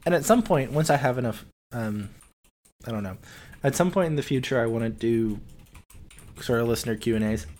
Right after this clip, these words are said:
Um, because with the Q and A, you can get sort of deeper into a specific topic. If someone asks me about, like, a specific thing, I can research that specific thing and just have a five-minute excerpt about it. Um,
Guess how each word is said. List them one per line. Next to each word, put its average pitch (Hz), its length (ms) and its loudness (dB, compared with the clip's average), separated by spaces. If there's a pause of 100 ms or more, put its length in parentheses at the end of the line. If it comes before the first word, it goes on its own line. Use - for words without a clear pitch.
(580)
Um, 104 440 -2 (1160)
because 120 300 0
with 117 100 0
the 113 100 -6
Q 135 200 0
and 135 100 0
A, 123 100 0
you 117 120 -2
can 123 140 -4
get 113 320 -4
sort 110 200 -4
of 110 100 -8
deeper 113 280 -2
into 110 140 -2 (180)
a 117 80 -8
specific - 400 -4
topic. 170 400 -2
If 139 100 -4
someone 139 240 -2
asks - 400 -4
me 139 180 0
about, 120 380 0 (160)
like, 110 240 -6
a 110 60 -6
specific 131 500 -4
thing, 127 380 -2 (480)
I 127 100 0
can 120 160 -4
research 123 380 0
that 107 180 -2
specific - 380 -6
thing 120 240 -2
and 113 100 -2
just - 140 -8
have 117 180 -2
a 117 60 -6
five-minute 110 680 -4 (180)
excerpt - 380 -6
about 123 220 0
it. 147 200 -2 (760)
Um, 113 540 0